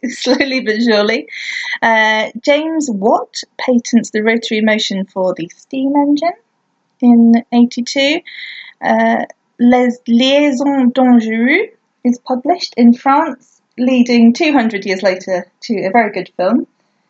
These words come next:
uh, with Glenn Close in it. <laughs> Um, Mozart, um, Der Entführung aus dem Serial premieres in Vienna,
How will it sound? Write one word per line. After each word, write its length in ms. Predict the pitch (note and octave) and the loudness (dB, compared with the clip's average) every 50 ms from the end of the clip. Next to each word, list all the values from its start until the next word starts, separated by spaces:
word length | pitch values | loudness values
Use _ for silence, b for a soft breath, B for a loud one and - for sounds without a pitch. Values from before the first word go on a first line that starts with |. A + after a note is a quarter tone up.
| _ _ _ _ _ _ _ - | _ _ _ _ _ _ _ -8
uh, 240 | F#3+ F#3+ F#3+ F#3+ F#3+ | -6 -6 -6 -6 -6
with 300 | - F#3+ F#3+ F#3+ F#3+ - | -4 -4 -4 -4 -4 -6
Glenn 320 | - - G#3+ G3+ G3 G3 F#3+ | -6 -4 -2 -2 -2 -4 -10
Close 640 | - - - G#3+ C#4 F#4+ G4 - _ _ - - | -8 -4 -2 -2 -2 -2 -4 -8 _ _ -16 -12
in 100 | D4 D#4 | -10 -8
it. 380 | G#4 C5 - - C#4 A#3+ B3 B B | -8 -8 -8 -4 -4 -4 -4 B B
<laughs> 60 | B B B B B B B B _ _ _ _ _ - B B B B B B B B B B B B B | B B B B B B B B _ _ _ _ _ -18 B B B B B B B B B B B B B
Um, 440 | - A#3+ A#3+ A#3 A#3 A#3 A#3 A#3 A#3 - - _ - | 0 2 2 2 2 2 2 0 -2 -4 -10 _ 2
Mozart, 840 | A#3+ C4 D4 D#4+ B3+ - - - - C#4+ C#4+ C#4 B3+ - - - - - _ _ _ _ _ _ _ _ _ _ _ _ _ _ _ _ - - - - - - - | 2 4 4 2 0 -4 -6 -4 0 2 2 2 0 -2 -4 -12 -18 -20 _ _ _ _ _ _ _ _ _ _ _ _ _ _ _ _ -18 -18 -16 -16 -18 -10 -4
um, 760 | - A3+ A3 G#3+ G#3+ G#3+ G#3 G#3 G#3 G#3 G#3 G3+ G3 A#3 A#3+ - _ _ _ _ _ _ _ - - _ - - - | -2 0 0 0 0 0 0 0 0 0 0 -2 -2 -4 -4 -6 _ _ _ _ _ _ _ -20 -16 _ -10 -4 0
Der 300 | A#3+ A#3 A3+ G#3 - - - - | 2 2 2 2 -2 -4 -4 -2
Entführung 1160 | B3+ B3+ B3 A#3+ - _ - - - - - - A#3+ A#3 A3+ A#3 A3 G3+ G#3 G3+ G3+ G3 - - | -2 0 -2 -2 -6 _ -18 -16 -16 -16 -6 -2 0 0 2 2 0 0 0 0 -2 -2 -4 -6
aus 460 | - G#3+ G3+ G3+ G#3 G3+ - - - - - | -4 -2 -2 -2 -4 -6 -10 -14 -16 -6 -2
dem 220 | G#3 G3+ G3 G3 G3 | 0 0 0 0 -4
Serial 760 | - - A3 G#3 A3 A3+ G#3 G#3 G#3 G#3+ A3+ C4+ D#4+ F#4+ - _ _ _ | -4 -2 -2 -2 -2 0 0 0 0 0 -2 -2 -4 -6 -10 _ _ _
premieres 540 | - - A#3 A3 A3 G#3+ G#3+ G#3 G3 G3+ G#3 - | -2 0 2 2 2 2 0 0 -2 -4 -6 -8
in 320 | - G#3 F#3+ F#3+ F#3+ F#3+ | -6 -6 -4 -4 -4 -4
Vienna, 560 | F#3+ - F3+ F#3 G3 G3 G#3+ A#3+ D4 F#4+ - | -6 -6 -4 -2 0 0 2 2 0 0 -4